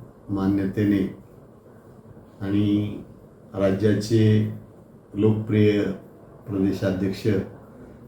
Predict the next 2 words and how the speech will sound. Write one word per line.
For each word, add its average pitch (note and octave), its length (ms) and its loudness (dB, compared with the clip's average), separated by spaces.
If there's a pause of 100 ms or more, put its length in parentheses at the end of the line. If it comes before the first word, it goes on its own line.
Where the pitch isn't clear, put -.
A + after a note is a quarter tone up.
(680)
माननीय G2+ 580 0 (800)
जयंतरावजी F#2+ 640 0